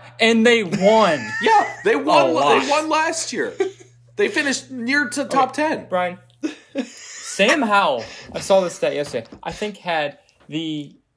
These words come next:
Speaker 1: I wanna say, second or third highest sack percentage per pressures in, in the entire college football. He has awful pocket awareness, and he is just like Baker in terms of he thinks he's way more athletic than he really does and gets sacked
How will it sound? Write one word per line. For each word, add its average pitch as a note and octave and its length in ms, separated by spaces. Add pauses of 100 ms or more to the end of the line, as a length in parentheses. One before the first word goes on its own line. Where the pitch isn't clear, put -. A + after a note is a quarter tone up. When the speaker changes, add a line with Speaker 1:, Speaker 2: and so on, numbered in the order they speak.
(240)
Speaker 1:
I E3+ 60
wanna F#3 120
say, E3+ 180
second F3 560
or G3 100
third E3+ 380
highest E3 640
sack D3+ 360
percentage E3 580
per D#3 200
pressures A2+ 720 (240)
in, D3+ 360 (140)
in G3 200
the G#3 140
entire G3 560
college F3 460
football. A2 580 (320)
He - 200
has F#3 180 (260)
awful A3 440
pocket D#3 400
awareness, A2+ 500
and D#3 160
he C#3+ 60
is B2 140
just D#3+ 440
like F3+ 260
Baker B2+ 380
in A#2+ 120
terms B2+ 280
of A#2 60
he A#2+ 100
thinks A#2 260
he's G#2+ 160
way A#2+ 220
more D3 200
athletic C#3+ 380
than B2+ 100
he B2+ 80
really C#3 220
does A2 400 (300)
and A2+ 140
gets A#2 240
sacked A#2+ 400